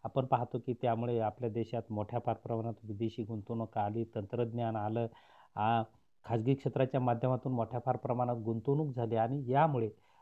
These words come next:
भारतातील लोकांना मोठ्या फार प्रमाणात रोजगार मिळाला, रोजगारातून उत्पन्न वाढलं आणि आज आपण पाहतो की गावागावात जे विकासाचं वातावरण आहे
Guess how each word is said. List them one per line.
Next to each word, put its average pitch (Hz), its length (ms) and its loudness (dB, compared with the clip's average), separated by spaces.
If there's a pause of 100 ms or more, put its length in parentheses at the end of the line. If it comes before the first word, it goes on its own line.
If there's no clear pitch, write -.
(140)
भारतातील 120 560 0
लोकांना 127 520 0
मोठ्या 117 360 -2
फार 123 100 2
प्रमाणात 117 460 -4
रोजगार 110 560 2
मिळाला, 131 420 2
रोजगारातून 117 560 -4
उत्पन्न 151 400 -2
वाढलं 117 380 4 (400)
आणि 135 260 2
आज 135 420 4
आपण 151 240 2
पाहतो 139 340 -2 (100)
की 147 80 -2
गावागावात 131 580 4
जे 123 200 -2
विकासाचं 127 640 -2
वातावरण 139 560 2
आहे 107 280 0